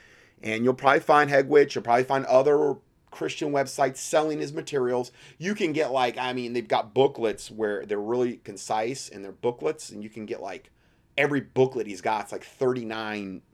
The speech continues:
booklets or something for, like, a hundred bucks. Some people have, like, those kind of deals. So, um, those are things you might want to avail yourself to.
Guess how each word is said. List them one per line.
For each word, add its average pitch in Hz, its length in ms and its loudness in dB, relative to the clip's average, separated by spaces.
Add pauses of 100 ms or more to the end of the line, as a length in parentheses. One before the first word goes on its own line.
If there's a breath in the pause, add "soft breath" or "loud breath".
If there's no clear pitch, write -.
(140)
booklets 117 380 -2
or 98 40 -14
something 98 260 -8
for, - 140 -14
like, 95 120 -8
a - 40 -14
hundred 104 400 -8
bucks. 98 260 -4
Some 104 140 -12
people 95 220 -10
have, 90 200 -10
like, 87 300 -12 (340 soft breath)
those 107 180 0
kind 101 160 -8
of 87 80 -6
deals. 98 280 -6
So, 98 320 -2 (1500 soft breath)
um, 95 380 -14 (100)
those 185 360 8
are 185 100 6
things 117 320 -2
you 117 60 -4
might 101 200 -6
want 104 180 -6
to 95 60 -10
avail 101 380 -4
yourself 87 460 -12
to. - 260 -16